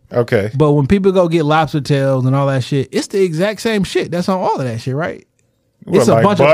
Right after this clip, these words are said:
Speaker 2: of butter and a bunch of whatever the green shit be. Like, that's what they put on all the damn near seafood, all the shrimp. It's the same
Speaker 1: <laughs>
Speaker 2: shit. Like, stop doing that then.
Speaker 1: We, we just
Speaker 2: Get
Speaker 1: do,
Speaker 2: something else.
Speaker 1: we just overdo it. We just overdo it.
Speaker 2: That's
Speaker 1: Not,
Speaker 2: a fact.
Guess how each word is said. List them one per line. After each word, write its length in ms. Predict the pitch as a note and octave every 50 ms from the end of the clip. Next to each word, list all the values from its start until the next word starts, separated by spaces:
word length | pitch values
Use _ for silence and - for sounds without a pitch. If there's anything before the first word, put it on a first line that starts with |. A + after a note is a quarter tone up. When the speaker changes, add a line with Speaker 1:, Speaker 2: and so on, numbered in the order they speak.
| F3 F#3
Speaker 2:
of 60 | G3+
butter 320 | G#3 G#3 G3+ G3+ G3+ G3
and 100 | F#3+ F3
a 40 | D#3+
bunch 240 | C#3+ F3 F#3+ F#3+ G3+
of 100 | G3 F3
whatever 300 | E3 F3 G3 G3+ F#3+ F#3+
the 80 | F#3+ F3+
green 280 | F3 G3 G3+ G3+ G3+
shit 280 | E3+ - G3+ G3 F#3 F3
be. 200 | G3 G3 F#3+ - - - -
Like, 260 | F#3 G3 F#3+ - - -
that's 200 | F3+ A3 A3 -
what 60 | G#3+
they 100 | A3+ A3+
put 220 | A3+ - A#3 A3 -
on 280 | F#3 F#3 F#3 F3+ E3
all 180 | E3+ G#3+ A#3+ C#4
the 60 | C#4+
damn 260 | A3+ G#3 G#3+ G3+ F#3+ F#3+
near 140 | F3+ F3
seafood, 380 | D#3+ E3 F#3 E3+ D3 D#3+ D#3 C#3
all 180 | D3 F#3 G#3+ G#3+
the 80 | G3
shrimp. 220 | - - G#3 - - - -
It's 120 | C#4 E4+
the 80 | C#4+ C4+
same 260 | - - E4+ E4 E4 -
Speaker 1:
<laughs> 80 | D3
Speaker 2:
shit. 320 | G4 G4+ E4 C#3+ - - -
Like, 140 | G#3+ A3+ -
stop 280 | - E4 E4+ E4 D#4
doing 240 | E4+ G4+ B4+ G#4+ B3+
that 180 | F#3+ D#3 C3 A#2
then. 340 | C3+ C3 A#2+ A#2+ C3 D3 E3
Speaker 1:
We, 200 | F#3+ G#3 - -
we 160 | E3+ F3+ G3
just 160 | F#3 G3 A3
Speaker 2:
Get 80 | C#4 C4+
Speaker 1:
do, 60 | E4+
Speaker 2:
something 240 | D#4 D4+ C#4+ D#4 E4+
else. 260 | F4+ F4 B3+ D3+ D#3+
Speaker 1:
we 80 | F3+
just 180 | F3+ F#3+ F3+ -
overdo 600 | D#3 E3 F3 E3 D#3 C#3+ C#3 C3+ E3 F#3+ F#3+ D3
it. 200 | G2 D#2 A#1+ - -
We 120 | B2+ D3+
just 180 | D#3 D3+ C#3+ -
overdo 580 | C3 D3 D3+ C3+ C3 B2+ A#2 D3 D3+ C#3+ A#2+ G2
it. 140 | F2 D2+ G#2+
Speaker 2:
That's 0 |
Speaker 1:
Not, 200 | C3+ D3 D#3 F#3
Speaker 2:
a 40 | D#3+
fact. 320 | - C3+ A#2 G2+ - -